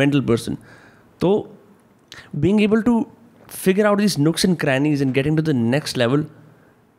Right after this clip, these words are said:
is like, मतलब, मेरे लिए वो चीज़ अनलॉक हो जाती है, मैं बोलता हूँ, "ये क्रेजी है।" I'm only now at twenty-three getting to learn कि शरीर के साथ क्या क्या किया जा सकता है।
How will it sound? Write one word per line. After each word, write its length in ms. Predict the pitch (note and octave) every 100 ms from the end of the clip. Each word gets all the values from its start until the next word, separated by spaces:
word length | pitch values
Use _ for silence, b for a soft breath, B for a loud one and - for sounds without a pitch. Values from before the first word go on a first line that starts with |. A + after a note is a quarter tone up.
| _ _
is 160 | C#3+ D3+
like, 340 | D#3+ D#3+ D#3 - - - - _ C3+
मतलब, 240 | C#3+ E3
मेरे 220 | D3 D3+
लिए 80 | E3+
वो 60 | E3+
चीज़ 200 | E3+ D#3
अनलॉक 240 | D3 D3+
हो 60 | D3
जाती 120 | C#3+
है, 40 |
मैं 80 | D3+
बोलता 200 | C#3 E3+
हूँ, 80 | D#3
"ये 100 | D3+ D3+
क्रेजी 380 | - G#2+ A#2 A#2
है।" 120 | G#2 A2+
I'm 220 | D3+ E3+
only 180 | G3+ G#3+ C#3 A#2+
now 180 | B2 D#3+ A#2+ - C#2+
at 80 | A#2+
twenty-three 340 | C3+ C3+ B2+ B2
getting 220 | B2 C3+
to 100 | B2+
learn 260 | B2 C3+ B2
कि 220 | C3 B2 B B B B B _ _
शरीर 280 | - C#3 D3
के 80 | C#3+
साथ 80 |
क्या 180 | D3 D3
क्या 100 | C3+
किया 240 | C3+ B2+ B2
जा 100 | A2
सकता 280 | G#2 -
है। 120 | C2